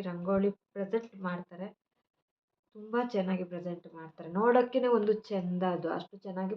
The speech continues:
ಪ್ರೆಸೆಂಟ್ ಮಾಡ್ತಾರೆ. ನೀವು ಹೋಗಿ ಅವರ ಚಾನಲ್ಗೆ, ಆವಾಗ ನಿಮಗೆ ಗೊತ್ತಾಗುತ್ತೆ. ಜಾಸ್ತಿ ಏನೂ ಟೈಮ್ ಇರಲ್ಲ,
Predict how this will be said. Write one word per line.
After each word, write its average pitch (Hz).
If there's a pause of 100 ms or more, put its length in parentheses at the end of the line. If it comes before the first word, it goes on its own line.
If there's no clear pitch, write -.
(120)
ಪ್ರೆಸೆಂಟ್ 190 (140)
ಮಾಡ್ತಾರೆ. 170 (380)
ನೀವು 233 (140)
ಹೋಗಿ 202
ಅವರ 175 (140)
ಚಾನಲ್ಗೆ, 185
ಆವಾಗ 185 (100)
ನಿಮಗೆ 185
ಗೊತ್ತಾಗುತ್ತೆ. 180 (720)
ಜಾಸ್ತಿ 226
ಏನೂ 254 (100)
ಟೈಮ್ 202
ಇರಲ್ಲ, 180